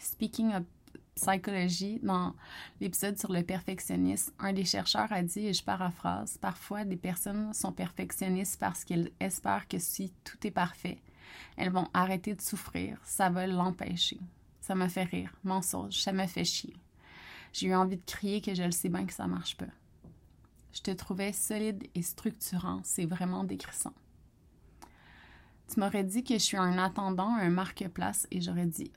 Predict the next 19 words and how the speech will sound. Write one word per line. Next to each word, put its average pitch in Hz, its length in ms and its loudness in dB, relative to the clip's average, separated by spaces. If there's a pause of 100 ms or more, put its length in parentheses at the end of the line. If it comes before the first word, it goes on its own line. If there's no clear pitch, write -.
OK ». 180 240 -6 (440)
J'aurais 180 260 0
compris 185 380 0
ce 226 100 -4
que 196 120 -2
ça 175 180 0
veut 170 160 0
dire. - 420 -10 (300)
T'aurais 185 220 0
pas 202 180 0
dû 196 100 2 (400)
parler 202 320 2
du 185 140 -2
futur - 420 -6
s'il - 200 0
y 180 40 4
en 170 80 8
avait 175 240 4
pas. - 200 -6